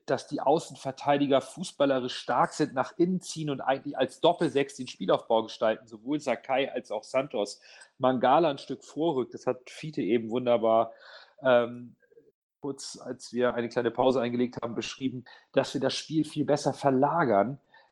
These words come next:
Das fehlt uns komplett und zeigt auch, dass unser Kader nicht ganz so stark besetzt ist, wie wir es gerne hätten.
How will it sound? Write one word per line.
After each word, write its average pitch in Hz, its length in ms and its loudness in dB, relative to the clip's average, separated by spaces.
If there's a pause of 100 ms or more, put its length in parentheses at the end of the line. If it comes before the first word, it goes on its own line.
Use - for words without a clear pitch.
Das - 240 2
fehlt 170 380 2
uns - 460 -12
komplett - 800 0 (180)
und 139 260 -4
zeigt 143 440 2
auch, 131 220 0
dass 127 240 -4
unser 120 280 -6
Kader 139 480 0
nicht 139 480 -10
ganz 175 440 -6
so 151 140 0
stark - 880 0
besetzt 139 420 2
ist, 131 180 -8
wie 135 100 -2
wir 135 80 4
es 127 140 -2
gerne 123 280 2
hätten. 135 320 -4